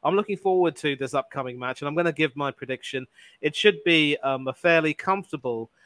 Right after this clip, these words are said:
if not very easy, two one win. I, I, I can't wait to see how the Cherries are gonna play.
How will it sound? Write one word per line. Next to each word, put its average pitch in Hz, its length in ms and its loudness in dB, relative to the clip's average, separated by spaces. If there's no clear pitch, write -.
if 147 200 0
not 156 300 0
very 156 320 6
easy, 131 420 -6
two 131 300 -8
one 120 260 -8
win. 110 220 -8
I, 127 120 -4
I, 131 340 0
I 143 40 -4
can't 151 320 -2
wait 139 200 -2
to 127 80 -12
see 127 400 -6
how 139 160 4
the 117 120 -4
Cherries 127 440 -4
are 120 40 -14
gonna 113 180 -10
play. 98 280 -12